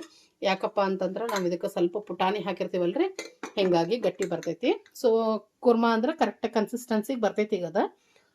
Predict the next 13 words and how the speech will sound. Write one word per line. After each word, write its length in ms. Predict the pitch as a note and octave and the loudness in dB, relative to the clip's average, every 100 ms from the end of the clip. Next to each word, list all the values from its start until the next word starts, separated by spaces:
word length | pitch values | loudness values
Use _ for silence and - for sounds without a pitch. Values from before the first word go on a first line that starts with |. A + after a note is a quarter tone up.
| _ G3+ | _ 0
ಆಲ್ಮೋಸ್ಟ್ 360 | G3+ A3 A3+ | 2 2 2
ಬಂದೈತಿ, 420 | G3+ G3 A3 G#3+ | 0 4 2 2
ನೋಡಿದ್ರಿ 400 | G#3+ G3+ G#3+ G#3+ | 2 2 2 2
ನೀವು. 400 | F#3+ F#3 D#4 F4+ _ _ _ _ _ _ _ _ _ _ _ - | 0 0 0 -2 _ _ _ _ _ _ _ _ _ _ _ -2
So 80 | G3 | 0
ಈಗ 180 | G#3 | 2
ಇಲ್ಲೇ 240 | G3+ G#3+ G#3+ | 0 2 2
ಏನೇನೋ 320 | G3 G3+ G#3 | 2 0 -2
ಕಾದ್ಬಿಟ್ಟೈತಿ, 640 | G#3+ G3 G#3 G#3+ F#3 G#3 B3 - _ - | 0 0 0 -4 -2 0 -2 -4 _ -8
ಬಡ 120 | G3 F#3 F#3 | -4 -4 -4
ಬಡ 80 | F#3+ F#3+ - | -6 -6 -6
ಪುರಿ 160 | F#3 | -6
ಹಾಕ್ಬಿಡೋಣ. 460 | F#3 F#3 - F#3 | -4 -6 -4 -2